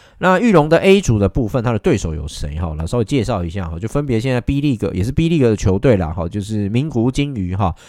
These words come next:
那也有浙江广厦。好，那就是，呃，就只有这两队，呃，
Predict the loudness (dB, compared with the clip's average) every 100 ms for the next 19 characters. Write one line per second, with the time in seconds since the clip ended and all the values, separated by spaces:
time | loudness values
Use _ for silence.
0 | -20 -2 2 4 4 2 4 4 4 4
1 | 4 2 0 0 2 2 4 -2 _ _
2 | _ -8 -2 0 0 0 -2 0 0 0
3 | 0 0 0 4 4 6 4 2 -2 0
4 | -2